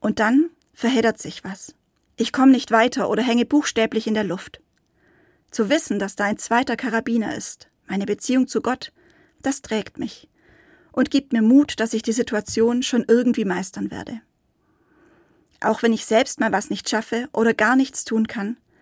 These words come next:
da ist immer noch Gott, bei dem ich eingefädelt und festgemacht bin. Vom Anfang bis zum Ende meines Parcours durchs Leben.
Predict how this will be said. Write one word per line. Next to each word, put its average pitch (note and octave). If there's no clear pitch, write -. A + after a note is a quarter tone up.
da G#3+
ist -
immer C4+
noch B3+
Gott, A3
bei A3+
dem G#3+
ich -
eingefädelt A3
und B3
festgemacht -
bin. -
Vom -
Anfang C4+
bis C4+
zum -
Ende A3+
meines G#3
Parcours -
durchs -
Leben. F#3